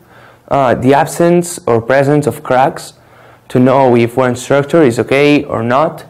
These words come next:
Also, the strain and stress for the same reason. How could we do that? For example,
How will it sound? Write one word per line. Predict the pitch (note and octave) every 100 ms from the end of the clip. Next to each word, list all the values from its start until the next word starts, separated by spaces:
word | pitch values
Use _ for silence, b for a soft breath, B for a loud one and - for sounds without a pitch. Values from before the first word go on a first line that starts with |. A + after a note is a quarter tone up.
| - _ B B B B B B _
Also, | - D#3+ D#3 F3 F3+ F#3 -
the | B2
strain | A#2 - D3 D3 D3+ D3+
and | A#2
stress | A#2 - D3 D3+ G3 -
for | - - A#2+
the | A2+
same | - A#2
reason. | B2 C3+ D3 F#3+ A3+ - B B B B B B B B B
How | - E3
could | F3+ F#3
we | D3+ E3 D#3 D3+ D3+
do | C#3+ E3+
that? | D#3+ -
For | - E3+
example, | E3 B2+ B2 A#2 F2+ -